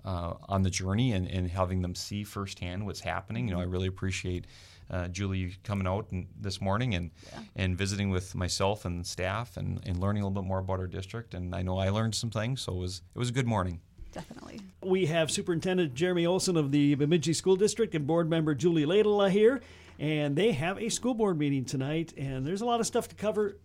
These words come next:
Speaker 3: Top of it is the strategic plan that I'm pretty well aware of because I was in the midst of it this summer.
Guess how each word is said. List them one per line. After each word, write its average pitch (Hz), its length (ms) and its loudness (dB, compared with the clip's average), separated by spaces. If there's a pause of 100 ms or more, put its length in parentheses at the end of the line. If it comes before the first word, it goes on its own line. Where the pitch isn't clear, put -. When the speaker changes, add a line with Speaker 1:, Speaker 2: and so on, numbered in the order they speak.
(120)
Speaker 3:
Top 254 260 0
of 156 140 -2
it 151 220 0 (100)
is 151 380 -2
the 143 100 -2
strategic 156 600 -4
plan 156 420 2 (380)
that 147 260 -2 (100)
I'm 302 300 6
pretty 220 400 6
well 165 360 2
aware 147 300 2
of 185 120 2
because 156 320 2
I 156 140 2
was 151 240 4
in 160 100 4
the 147 60 6
midst 220 280 2
of 135 100 0
it 127 120 -4
this 131 120 -6
summer. 175 360 -4